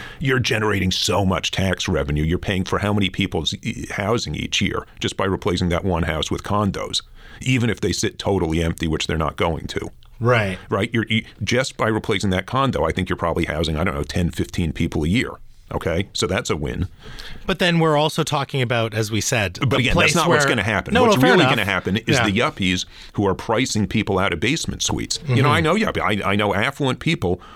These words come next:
Speaker 1: who say, "I can't find anything other than a basement suite that I can afford," okay?
Speaker 2: Mm-hmm.
Speaker 1: So you got highly compensated lawyers and doctors, uh, outbidding, uh, mailmen and, uh, you know,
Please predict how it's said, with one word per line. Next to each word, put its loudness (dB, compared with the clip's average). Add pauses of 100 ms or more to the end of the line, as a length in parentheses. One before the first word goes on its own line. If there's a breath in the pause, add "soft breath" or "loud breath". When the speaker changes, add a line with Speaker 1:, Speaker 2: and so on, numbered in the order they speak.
Speaker 1:
who 0
say, 0
"I -2
can't -4
find 0
anything 0
other 2
than 2
a 2
basement -2
suite 0
that -2
I -2
can -2
afford," 0
okay? -2
Speaker 2:
Mm-hmm. 0
Speaker 1:
So 0
you 2
got 0
highly 0
compensated 0
lawyers 2
and 2
doctors, 0 (400 loud breath)
uh, 2
outbidding, 2
uh, 2
mailmen 2
and, 0
uh, 0
you 0
know, -4